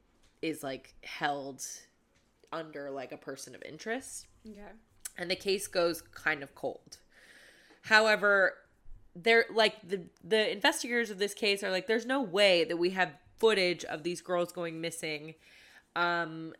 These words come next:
Speaker 1: and, like, people had come forward and kind of tri-, identified the car. It was a, that the girls were talking to. It was a V S Series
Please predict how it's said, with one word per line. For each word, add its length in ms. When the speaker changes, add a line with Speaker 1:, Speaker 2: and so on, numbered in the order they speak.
Speaker 1:
and, 240
like, 260
people 280
had 120
come 220
forward 320
and 100
kind 280
of 80
tri-, 220
identified 680
the 60
car. 480
It 200
was 460
a, 520
that 240
the 60
girls 360
were 80
talking 440
to. 380
It 60
was 180
a 60
V 360
S 260
Series 800